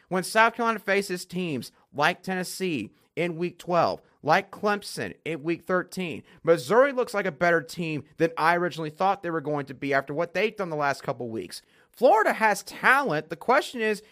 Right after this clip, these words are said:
can they put it all together for a complete sixty minutes? They managed to, of course, knock off Utah, but they've had sort of some slow, sluggish games against teams like Missouri, against a team like South Florida in week three, I believe. So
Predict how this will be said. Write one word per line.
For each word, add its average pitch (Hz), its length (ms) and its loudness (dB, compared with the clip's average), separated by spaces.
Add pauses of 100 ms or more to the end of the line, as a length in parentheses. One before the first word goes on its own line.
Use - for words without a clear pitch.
can 180 160 -4
they 190 100 0
put 202 240 -2
it 277 60 0
all 233 180 4
together 185 400 -2
for 180 200 -4
a 170 40 -6
complete 175 380 -6
sixty 180 400 -8
minutes? 165 420 -6
They 127 140 -4
managed 190 340 -4
to, 214 100 0
of 196 60 -6
course, 190 240 -4
knock 175 240 -2
off 156 220 2
Utah, 156 560 0 (160)
but 165 100 -8
they've 175 140 -2
had 196 340 0
sort 196 220 -4
of 180 80 -8
some 175 160 -8
slow, 196 640 -2 (100)
sluggish 202 640 0
games 160 480 -2 (180)
against 156 440 -6
teams 175 300 -6 (200)
like 151 400 0
Missouri, 175 560 0
against 127 260 -4
a 180 60 -6
team 180 280 -6
like 165 180 -2
South 175 520 -2
Florida 139 680 4 (240)
in 175 360 -2
week 160 260 -4
three, 196 360 -4
I 127 160 4
believe. 101 400 -8
So 185 360 0